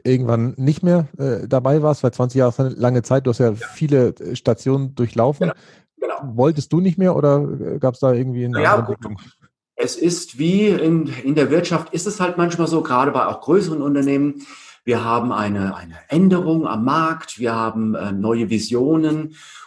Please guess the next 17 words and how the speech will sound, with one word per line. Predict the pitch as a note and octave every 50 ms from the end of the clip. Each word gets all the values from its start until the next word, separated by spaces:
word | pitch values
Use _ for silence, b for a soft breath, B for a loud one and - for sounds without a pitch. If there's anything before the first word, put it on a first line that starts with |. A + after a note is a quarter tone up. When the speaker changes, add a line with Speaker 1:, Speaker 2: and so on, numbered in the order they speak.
| B B
Speaker 2:
und, | - A#2+ A#2+ A#2+ A#2 A#2 A2 G#2+ - - F2
äh, | G#2+ A2 G#2 F#2+
wir | G2+ - -
haben | A#2 A2+
vielleicht | A2 A2 G#2 - -
einen | -
Kostendruck | - - E3+ E3+ - - - D#3+ D#3 - D#3 E3 E3 E3 - - - B B B B B B B B
und, | - A#2+ B2 B2 A#2+ B2 A#2 G#2 - - -
ähm, | F#2+ G#2+ A2 A2 G#2+ A2 G#2+ A2 - - G#2+
ja, | B2 B2 A2 F#2 -
wir | A2 A2
müssen | A2+ C3 C#3 C#3 C#3+
mal | C#3 B2+ A#2
schauen, | - - G2 F#2+ G2 A#2 C3+ C#3+ C3 A2
welche | G#2+ A2 A#2+ - C3+ C#3+ -
Abteilung | - - - G#2 F2+ F2+ G2+ A2+ A2 G#2
wir | G#2+ G#2 G#2 A#2 A#2+ A#2+